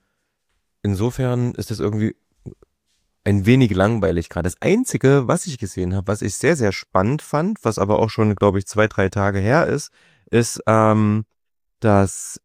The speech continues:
Aaron jetzt Fässer anbietet. Und zwar den, ähm,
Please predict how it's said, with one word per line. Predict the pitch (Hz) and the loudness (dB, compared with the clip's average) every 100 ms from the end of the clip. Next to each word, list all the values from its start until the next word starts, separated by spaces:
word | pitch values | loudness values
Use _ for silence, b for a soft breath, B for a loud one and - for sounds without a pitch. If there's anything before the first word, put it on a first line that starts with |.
| _ | _
Aaron | - 170 131 131 190 269 277 _ _ _ _ _ _ _ _ _ _ _ _ _ _ _ _ _ _ _ _ _ | 2 4 4 2 2 -2 -6 _ _ _ _ _ _ _ _ _ _ _ _ _ _ _ _ _ _ _ _ _
jetzt | - 107 - | -2 -2 -2
Fässer | 202 - 127 | -2 0 -2
anbietet. | 92 92 90 - 85 - - - | -2 -4 -4 -6 -10 -12 -16 -8
Und | 98 | -6
zwar | - 110 107 107 - - - | -2 0 2 2 -2 -10 -2
den, | 104 101 98 98 | 0 2 0 -2
ähm, | 95 95 92 87 90 90 | 0 0 0 0 -4 -6